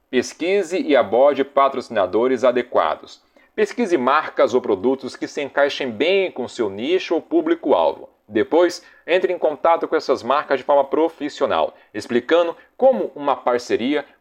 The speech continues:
pode ser mutuamente benéfica. Seja transparente e autêntico. Transparência e autenticidade são essenciais para construir relacionamentos com patrocinadores.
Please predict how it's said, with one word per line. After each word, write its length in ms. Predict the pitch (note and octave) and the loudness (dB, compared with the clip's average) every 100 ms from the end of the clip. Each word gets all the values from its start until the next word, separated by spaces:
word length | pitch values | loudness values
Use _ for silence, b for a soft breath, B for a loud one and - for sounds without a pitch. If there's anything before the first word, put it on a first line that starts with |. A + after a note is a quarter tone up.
| _ | _
pode 220 | B2+ B2 | 0 0
ser 320 | A#2+ C#3+ C#3 - - | -2 0 0 -2 -14
mutuamente 1080 | B2+ E3+ A#3 B3+ G#3+ E3+ G#2+ F#2 G2 - A#2+ | -4 -2 0 -2 2 2 2 -4 -8 -10 -8
benéfica. 760 | G#2+ C3 G#2 G2+ F2+ F2+ - - _ _ _ _ _ _ _ | 0 0 2 0 -2 -10 -14 -16 _ _ _ _ _ _ _
Seja 360 | - D#3+ D#3+ | 0 2 2
transparente 720 | C#3 C#3+ - - G2+ A2+ C#3+ D#3+ | 0 -4 -4 0 2 0 -2 0
e 40 | |
autêntico. 640 | D3 - E3+ - - F2 b b b | 0 0 -2 -2 -10 -14 b b b
Transparência 800 | - G#2+ - D#2+ E2 B2+ G3 G3 | -2 -2 0 2 4 4 2 2
e 20 | G3 | 0
autenticidade 960 | F#3+ F#3+ - F#3 - F#2+ F#2 G2 A2 | 2 -2 -4 -6 -4 -2 0 0 0
são 180 | G#2+ A2+ | -6 -4
essenciais 840 | G#2+ - B2+ C3+ - A2 G2 F#2+ G2+ | -4 -6 -10 -12 -6 0 2 2 0
para 140 | - | -4
construir 440 | G2 G#2+ G2 G#2 G#2 | -4 -6 -8 -8 -6
relacionamentos 1000 | F#2+ B2 C3 B2 A2 F#2 F2 G2 A2 G2+ | -2 0 0 -2 -4 -4 -6 -8 -12 -14
com 220 | - F#2 | -8 -4
patrocinadores. 800 | G2 G#2 G2 A#2+ B2+ A2 - - | -4 -4 -2 0 2 2 0 -12